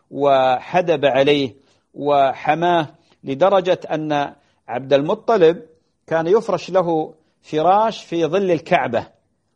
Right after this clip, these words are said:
وكان هذا الفراش مخصصاً لعبد المطلب، ولم يستط-، ولا يستطيع أحد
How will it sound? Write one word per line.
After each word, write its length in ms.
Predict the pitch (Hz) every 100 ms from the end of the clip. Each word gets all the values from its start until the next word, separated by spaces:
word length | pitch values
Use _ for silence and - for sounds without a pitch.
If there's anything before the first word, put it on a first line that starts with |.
| -
وكان 420 | 139 - 190 185
هذا 260 | 180 185
الفراش 500 | 175 147 170 202 190
مخصصاً 840 | 160 156 220 220 - 180 190 233 254 _ _ _ _ -
لعبد 380 | 143 160 160 165
المطلب، 520 | 170 170 - 110 92 _ _ _ -
ولم 280 | 170 202 214
يستط-، 260 | 185 202 185
ولا 280 | 165 196 214
يستطيع 640 | 208 - 196 196 165 196
أحد 260 | - 139